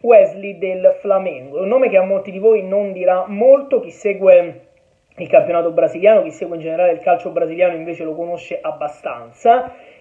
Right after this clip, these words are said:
In generale Wesley è un terzino soprannominato in Brasile gasolina. Vi lascio immaginare il perché, anzi ve lo spiego. È dotato di una velocità letteralmente impressionante, disarmante, capace di lasciare sul posto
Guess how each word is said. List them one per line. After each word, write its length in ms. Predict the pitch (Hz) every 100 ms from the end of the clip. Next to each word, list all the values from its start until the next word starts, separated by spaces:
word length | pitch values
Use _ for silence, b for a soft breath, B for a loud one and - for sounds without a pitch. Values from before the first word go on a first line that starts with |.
| B
In 140 | 262
generale 380 | 220 240 277 254
Wesley 680 | 226 240 226 226 240 240
è 120 | 233 220
un 180 | 226
terzino 560 | - 196 - - 254 254
soprannominato 680 | - 196 196 196 208 202 175
in 60 |
Brasile 480 | 185 220 196 196 196
gasolina. 800 | 175 180 - 185 165 135 123 123
Vi 100 | 190
lascio 340 | 196 - -
immaginare 680 | 196 185 175 180 190 208 185
il 340 | 175 185 185 175 B B -
perché, 400 | 262 262 202 202
anzi 360 | 208 190 -
ve 180 | 170 208
lo 100 | 208
spiego. 640 | 196 - 180 135 120 135
È 120 | 208 233
dotato 480 | 196 202 233 233 202
di 120 | 185
una 120 | 208
velocità 540 | 196 185 - 196 190
letteralmente 800 | 180 180 - 196 185 180 175 165
impressionante, 800 | 170 160 180 - 202 175 143 -
disarmante, 760 | 147 165 180 - 185 214 214 190
capace 340 | 180 202 180
di 80 | 170
lasciare 320 | 170 170 185
sul 300 | 170 170 165
posto 560 | - 220 190 - - -